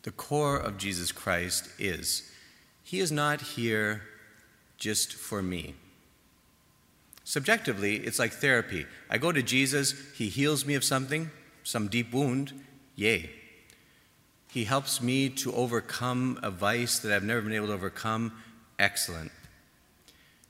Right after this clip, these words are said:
The danger for immature people who are beginning their spiritual journey is to think, "So it's all about me." And then we, s-, that's the problem. It slips back into, "It's all about me," which is the gr-, the basic problem that we all have.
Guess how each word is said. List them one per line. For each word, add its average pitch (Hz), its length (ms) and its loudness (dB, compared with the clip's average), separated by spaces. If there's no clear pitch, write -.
The 113 60 -8
danger 123 560 2
for 120 160 -4
immature 113 480 0
people 98 540 -4
who 104 100 -4
are 95 80 2
beginning 101 420 0
their 98 100 0
spiritual 95 380 -2
journey 98 280 -2
is 90 80 -4
to 104 100 -4
think, 107 280 -4
"So - 220 0
it's - 120 0
all 135 360 2
about 107 420 -2
me." 107 420 -2
And 110 120 -2
then 131 100 2
we, 123 60 2
s-, - 280 0
that's - 240 0
the - 80 -2
problem. 131 460 2
It 87 80 -2
slips - 260 0
back 123 280 2
into, 120 320 0
"It's 110 140 -2
all 127 160 4
about 123 240 4
me," 143 200 0
which 101 200 -2
is 98 120 -4
the 101 140 -2
gr-, 87 260 -8
the - 80 -8
basic 127 500 2
problem 113 580 -2
that 110 100 -6
we 101 100 0
all 95 140 2
have. 92 340 -4